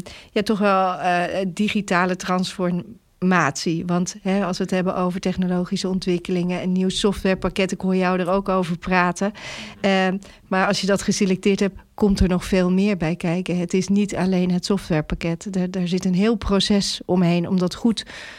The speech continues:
eh, te organiseren qua leiderschap, eh, eh, eh, cu-, het cultuur, de juiste mensen daar ook mee zien te vinden. Dus, ehm, ook dat is een belangrijk thema om, eh, te adresseren. En op dit moment wordt dat uitgewerkt, eh,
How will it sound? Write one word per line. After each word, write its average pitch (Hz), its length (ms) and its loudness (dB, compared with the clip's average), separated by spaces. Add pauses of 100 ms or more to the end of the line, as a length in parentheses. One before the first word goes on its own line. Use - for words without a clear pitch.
(180)
eh, 175 340 0
te 170 180 0
organiseren 196 840 4
qua 202 160 0
leiderschap, 185 800 0
eh, 165 440 0
eh, 170 240 -2
eh, 170 500 -6
cu-, - 280 -6
het 202 260 -2
cultuur, 196 460 2
de 180 100 2
juiste 180 320 2
mensen 247 340 2
daar 196 160 4
ook 196 100 2
mee 190 180 0
zien 185 220 -2
te 180 120 -6
vinden. 170 280 -4
Dus, 180 180 -6 (440)
ehm, 180 380 0
ook 196 200 2
dat 202 240 2
is 185 140 0
een 190 100 4
belangrijk 180 420 0
thema 175 440 0
om, 170 240 -2
eh, 160 80 0
te 165 180 -4
adresseren. 190 560 -2
En 196 140 -2 (320)
op 214 120 0
dit 247 140 2
moment 220 260 4
wordt 196 160 2
dat 185 180 -2
uitgewerkt, 220 840 2
eh, 180 120 0